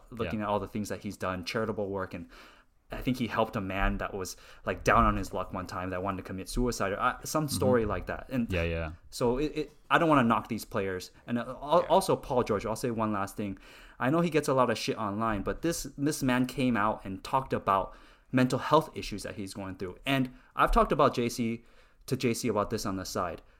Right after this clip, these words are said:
Speaker 1: I do believe as fans, you know, and I know I'll probably get roasted for this, but we gotta take into account, these people are freaking human beings, man.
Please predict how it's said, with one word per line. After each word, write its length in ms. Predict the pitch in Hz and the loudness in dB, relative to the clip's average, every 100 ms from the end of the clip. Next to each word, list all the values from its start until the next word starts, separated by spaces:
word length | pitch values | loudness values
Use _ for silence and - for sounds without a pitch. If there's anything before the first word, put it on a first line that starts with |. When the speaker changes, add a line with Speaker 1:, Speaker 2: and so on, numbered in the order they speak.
| - - 127 | -20 -6 4
Speaker 1:
I 180 | 160 | 6
do 220 | 147 175 220 | 6 2 2
believe 400 | 175 135 127 117 | 4 4 4 2
as 180 | 95 | -4
fans, 640 | - 104 98 127 156 - - - - - | -6 -4 -2 -4 -6 -14 -16 -18 -20 -12
you 80 | 113 | -4
know, 180 | 117 135 | 0 0
and 200 | 92 92 _ - - | -2 -6 _ -20 -8
I 140 | 113 | -2
know 160 | 113 127 | 2 6
I'll 100 | 117 | 4
probably 280 | - 120 110 | 4 4 4
get 160 | 110 95 | 2 0
roasted 320 | 110 110 123 | -2 -2 -8
for 160 | - 117 | -4 -2
this, 280 | 127 - - _ _ | -2 -6 -14 _ _
but 240 | - 101 - _ _ _ _ _ - - | -8 -8 -8 _ _ _ _ _ -20 -14
we 460 | 123 147 214 214 - | -6 -2 0 0 -2
gotta 220 | - 170 165 | -6 -2 -2
take 280 | - 160 | -2 -4
into 100 | 143 | -2
account, 280 | 120 165 165 | -4 -4 -6
these 140 | 180 208 | -4 -2
people 240 | 240 190 | -2 0
are 140 | 135 - | -2 -4
freaking 360 | - - 180 139 | -12 -6 -2 -2
human 340 | - 156 135 | -2 0 2
beings, 340 | 107 135 151 - | 2 0 0 -4
man. 280 | 82 95 | -8 -10